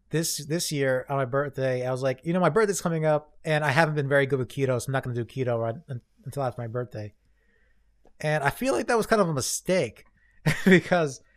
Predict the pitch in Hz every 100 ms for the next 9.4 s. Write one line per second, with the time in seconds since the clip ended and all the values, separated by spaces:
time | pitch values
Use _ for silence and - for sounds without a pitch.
0 | _ _ _ _ _ - 143 139 139 _
1 | - 156 165 175 170 160 151 - - 147
2 | 170 180 143 - 208 170 123 123 139 135
3 | 135 - - 151 - 135 - 156 139 131
4 | 131 147 151 147 143 139 131 131 135 131
5 | 127 117 - 135 151 - _ _ _ -
6 | 131 110 _ 143 139 156 180 _ _ _
7 | _ _ _ _ - 185 247 - 277 240
8 | 151 123 117 - 233 151 190 127 113 120
9 | 139 131 131